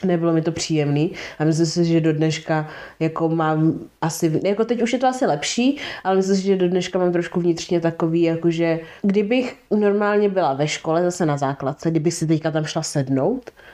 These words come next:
třeba jenom na pár hodin a měla si napsat test, a nevěděla bych, že to umím a jenom bych tam jako střílela odpovědi a ta učitelka by pak přišla s těma, s těma odpověďma, tak bych měla strach z toho, co řekne, protože mě to tak vnitřně úplně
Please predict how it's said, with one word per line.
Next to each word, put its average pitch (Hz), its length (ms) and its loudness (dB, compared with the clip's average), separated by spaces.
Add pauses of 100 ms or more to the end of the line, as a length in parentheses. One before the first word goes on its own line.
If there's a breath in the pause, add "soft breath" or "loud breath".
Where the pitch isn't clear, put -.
(160 loud breath)
třeba 156 180 -2
jenom 156 180 2
na 147 100 0
pár 151 220 0
hodin 139 280 0
a 147 40 2
měla 151 160 2
si 151 140 -4
napsat 151 360 -4
test, 185 420 -4 (460 loud breath)
a 151 160 0
nevěděla 156 440 2
bych, 151 160 0
že 156 180 2
to 156 100 0
umím 151 500 2 (120)
a 165 80 -2
jenom 156 160 4
bych 151 140 0
tam 151 140 0
jako 151 180 0
střílela 156 400 -2
odpovědi 151 580 -2
a 151 80 0
ta 147 120 -2
učitelka 151 320 0
by 151 80 2
pak 151 160 -4
přišla - 360 -4
s 151 60 -6
těma, 160 380 -2
s - 120 -12
těma 151 180 0
odpověďma, 151 600 -2 (360 loud breath)
tak 170 140 -2
bych 165 160 0
měla 175 200 2
strach 156 420 -4
z - 80 -14
toho, 160 200 0
co 160 140 -4
řekne, 143 340 -4
protože 156 500 0 (260 loud breath)
mě 165 100 2
to 170 120 2
tak 196 480 -4
vnitřně 175 520 0
úplně 170 600 2